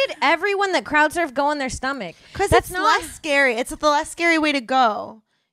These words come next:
Speaker 2: 'Cause, uh, otherwise, it's a trust fall into the
Speaker 1: I
Speaker 2: audience.
Speaker 1: tru-, when I tell you, I fucking sprint
Speaker 2: <laughs>
Speaker 1: and I spring with my knees as high as in the air I can go, and I go, "If they love me, <laughs> they'll catch me,"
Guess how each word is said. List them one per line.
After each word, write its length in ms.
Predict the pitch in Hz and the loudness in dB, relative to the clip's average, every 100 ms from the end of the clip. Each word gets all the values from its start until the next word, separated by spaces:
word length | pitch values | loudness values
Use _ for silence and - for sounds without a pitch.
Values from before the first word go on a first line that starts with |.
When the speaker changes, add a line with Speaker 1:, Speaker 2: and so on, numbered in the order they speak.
| _ | _
Speaker 2:
'Cause, 160 | 254 254 | -4 0
uh, 120 | 277 | 0
otherwise, 380 | 302 392 466 427 | 0 2 2 0
it's 140 | 370 349 | -2 -6
a 80 | |
trust 440 | - - 320 320 - | -6 -2 -2 -2 -6
fall 240 | 302 294 | 0 0
into 180 | 277 269 | 0 -4
the 100 | 262 | -4
Speaker 1:
I 180 | 262 320 | 0 2
Speaker 2:
audience. 220 | 381 440 | 2 -2
Speaker 1:
tru-, 420 | 302 269 - 220 - _ 214 | 2 2 2 -6 -12 _ -4
when 180 | 262 269 | -2 0
I 100 | 311 | -2
tell 240 | 302 302 | 0 0
you, 160 | 330 330 | 2 2
I 200 | 208 254 | 2 0
fucking 500 | - 311 294 262 220 | 0 -2 0 0 -2
sprint 680 | - - - 262 285 349 302 359 359 | -2 -8 -2 0 2 0 -4 -8 -8
Speaker 2:
<laughs> 160 | - | -6
Speaker 1:
and 160 | 285 277 | -2 0
I 120 | 269 | 2
spring 680 | - - - 285 302 339 349 | 0 -4 -8 -2 0 2 2
with 180 | 330 302 | 2 2
my 180 | 277 | -2
knees 300 | 262 269 302 | 0 -2 2
as 160 | 294 262 | 2 2
high 380 | 208 226 247 277 | -2 0 2 2
as 160 | 294 247 208 | 0 -4 -2
in 140 | 254 247 | 0 2
the 100 | 240 | 0
air 200 | 226 233 | 0 0
I 80 | 240 | 0
can 160 | 247 | -2
go, 240 | 220 247 247 | 0 0 2
and 140 | 220 | 0
I 100 | 214 | 0
go, 340 | 202 202 196 - - _ - | 0 -2 -4 -12 -20 _ -6
"If 180 | 175 - | -6 0
they 180 | 202 196 | 2 2
love 300 | 196 185 180 | 2 0 0
me, 240 | 202 180 | 0 2
<laughs> 0 | |
they'll 300 | 196 - 269 | 2 2 0
catch 640 | - - 285 - - - | -2 0 0 0 -4 -6
me," 400 | 208 233 - 165 | 2 0 2 -6